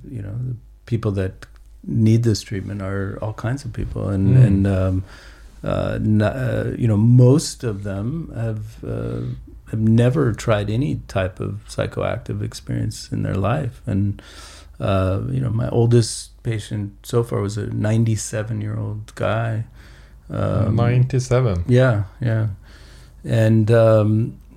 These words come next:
Speaker 1: you know, uh, many people say it's,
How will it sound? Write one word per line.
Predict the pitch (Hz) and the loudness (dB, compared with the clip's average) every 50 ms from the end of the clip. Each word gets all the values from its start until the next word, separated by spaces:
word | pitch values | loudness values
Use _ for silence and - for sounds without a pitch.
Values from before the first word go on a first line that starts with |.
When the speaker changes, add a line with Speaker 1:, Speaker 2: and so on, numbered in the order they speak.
| - - | -18 -8
Speaker 1:
you | - 165 170 185 | -4 -2 0 2
know, | 190 170 143 139 143 151 151 147 147 | 2 4 2 2 2 2 0 0 -2
uh, | 160 156 - 131 123 120 120 120 120 117 117 117 117 117 139 151 - - - - - - - | -2 -2 0 2 4 4 6 6 4 4 2 2 0 0 -2 -6 -8 -12 -20 -20 -20 -12 -2
many | - 131 127 127 127 131 139 151 156 139 | 2 6 6 8 6 6 4 4 2 0
people | 131 131 127 127 127 123 | 0 -2 -2 0 0 -2
say | 120 - - 113 107 123 143 151 | -2 -2 -4 -4 -4 -4 -4 -6
it's, | 139 120 104 104 104 - - - - - - - - - - | -6 -6 -6 -6 -8 -10 -12 -12 -10 -10 -12 -12 -14 -14 -16